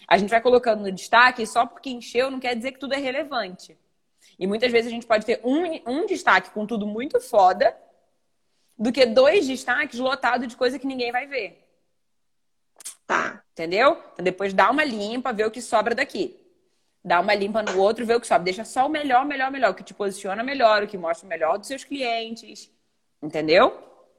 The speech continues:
Speaker 1: Então,
Speaker 2: Entendi.
Speaker 1: é, eu recomendo isso, tá?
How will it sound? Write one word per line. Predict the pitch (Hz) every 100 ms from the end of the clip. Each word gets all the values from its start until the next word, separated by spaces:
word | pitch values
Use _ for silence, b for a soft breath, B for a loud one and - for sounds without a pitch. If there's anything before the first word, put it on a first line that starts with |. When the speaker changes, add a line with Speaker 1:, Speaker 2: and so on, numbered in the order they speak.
| _ _ _ -
Speaker 1:
Então, | 170 165 165 151 151 156
Speaker 2:
Entendi. | 170 175 175 170 165 156 - b b b b b -
Speaker 1:
é, | 160 156 143 131
eu | 170
recomendo | 208 202 214 196 208
isso, | 240 147 - - _ _
tá? | - 170 196 -